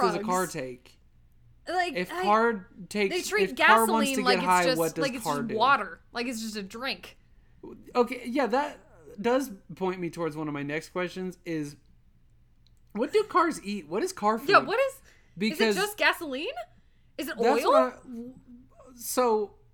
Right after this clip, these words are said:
Speaker 1: if tractors <laughs> are cows.
Speaker 2: Stop,
Speaker 1: Uh, but,
Speaker 2: I have
Speaker 1: but cars don't eat tractors.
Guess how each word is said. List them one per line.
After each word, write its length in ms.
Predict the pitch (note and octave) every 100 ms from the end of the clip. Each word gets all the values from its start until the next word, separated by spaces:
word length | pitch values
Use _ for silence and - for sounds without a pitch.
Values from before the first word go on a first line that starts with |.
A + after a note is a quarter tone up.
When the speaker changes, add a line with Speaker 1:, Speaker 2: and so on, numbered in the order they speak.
| _ _ - _ - _ _ _ -
Speaker 1:
if 220 | A3 A3 - _ - -
tractors 600 | - D4 F#4 - D#4 A3 -
<laughs> 100 | -
are 400 | G3+ G3+ F#3 - -
cows. 600 | - G#3 D#3 C#3 D#3 - _ _ _ _ _ _ _ _ _ _ - F5 F5+
Speaker 2:
Stop, 400 | - - A4 D#4+
Speaker 1:
Uh, 40 | D4+
but, 80 | D#4
Speaker 2:
I 40 |
have 260 | F#4+ F#4 G#3+
Speaker 1:
but 480 | B3+ B3+ - _
cars 420 | - - D4 G4+ A#3+
don't 260 | A#3+ C4
eat 220 | B3 A3 -
tractors. 840 | - E4+ F#4 - D3 C3+ F3 -